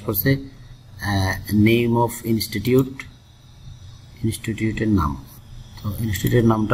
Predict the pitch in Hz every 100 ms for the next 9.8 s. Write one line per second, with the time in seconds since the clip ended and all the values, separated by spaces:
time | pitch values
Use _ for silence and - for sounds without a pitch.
0 | 113 113 110 110 104 101 - - 101 107
1 | 104 104 - 147 196 - - - - -
2 | 98 95 95 - - - - - - -
3 | - - - - - - - - - -
4 | - - - - - - - - - -
5 | - 131 117 117 131 131 135 113 110 117
6 | 131 131 110 117 120 120 117 117 123 110
7 | 127 113 127 - - - - - _ _
8 | - 120 117 - 131 127 156 135 107 113
9 | 110 - 110 117 113 110 117